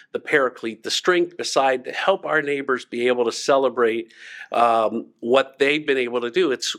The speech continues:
one of the things that we do at Christmas where we allow parents to shop for their kids. Instead of us getting them gifts, we're letting the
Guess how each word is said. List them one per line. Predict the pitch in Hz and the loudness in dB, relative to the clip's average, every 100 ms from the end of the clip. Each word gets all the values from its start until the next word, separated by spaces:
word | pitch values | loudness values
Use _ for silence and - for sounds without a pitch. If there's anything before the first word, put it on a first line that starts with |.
| 156 | -2
one | 156 185 | 0 0
of | 180 | -2
the | 160 | -4
things | 180 175 170 | 0 0 0
that | 165 147 | -4 -4
we | 160 | -2
do | 165 165 160 - | 0 0 0 -2
at | 156 156 | -6 -4
Christmas | 196 190 135 123 - | -6 -4 -6 -8 -2
where | 135 143 | 0 0
we | 151 151 | 2 2
allow | 139 139 143 | 2 2 -2
parents | - - 190 202 - _ - - _ - - - - _ _ - | -4 -2 0 0 -4 _ -16 -16 _ -20 -20 -20 -20 _ _ -2
to | 131 | 0
shop | - 160 139 - | 2 2 0 -4
for | 131 | -6
their | 117 113 | -4 -4
kids. | - 110 98 117 | -4 -6 -4 -6
Instead | 113 - 131 | -4 0 0
of | 117 | 2
us | 139 - | 0 0
getting | - 120 107 | -4 -4 -2
them | 101 98 | -4 -6
gifts, | 101 101 - - | -4 -4 -4 -8
we're | 107 120 | -2 0
letting | 123 127 120 113 | 2 2 0 -2
the | 110 | -4